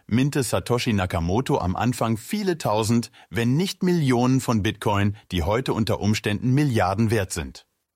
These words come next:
Wie gesagt, Hut ab. Wenn er, sie oder die Gruppe es aus reiner Freude an der Technik oder vollkommen altruistisch gemacht haben, dann auch gut. Heute gibt es, wie in jeder Industrie, auch in der Blockchain-Industrie,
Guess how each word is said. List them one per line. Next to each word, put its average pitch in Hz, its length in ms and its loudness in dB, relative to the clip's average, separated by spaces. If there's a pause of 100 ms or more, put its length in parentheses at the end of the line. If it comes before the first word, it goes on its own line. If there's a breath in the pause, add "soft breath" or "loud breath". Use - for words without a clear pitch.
(400)
Wie 196 160 -2
gesagt, 160 500 0 (260)
Hut 123 240 0
ab. 80 320 -6 (600)
Wenn 156 280 0
er, 117 300 0 (120)
sie 139 400 -2
oder 117 240 0
die 104 140 -2
Gruppe 143 280 0
es 110 160 -2
aus 104 220 -2
reiner 131 260 0
Freude 123 360 0
an 104 100 0
der 98 140 -2
Technik 143 420 -2 (240 loud breath)
oder 120 220 0
vollkommen 151 560 -2
altruistisch 151 640 -2
gemacht 95 340 -2
haben, 110 360 -2 (180)
dann 80 220 -4
auch 85 200 -6
gut. 147 320 -4 (960)
Heute 120 320 0
gibt 131 320 -2
es, 185 360 -2
wie 113 240 -2
in 120 140 2
jeder 156 360 0
Industrie, 123 600 -2
auch 107 180 -4
in 104 140 -4
der 92 100 0
Blockchain-Industrie, 98 1040 -2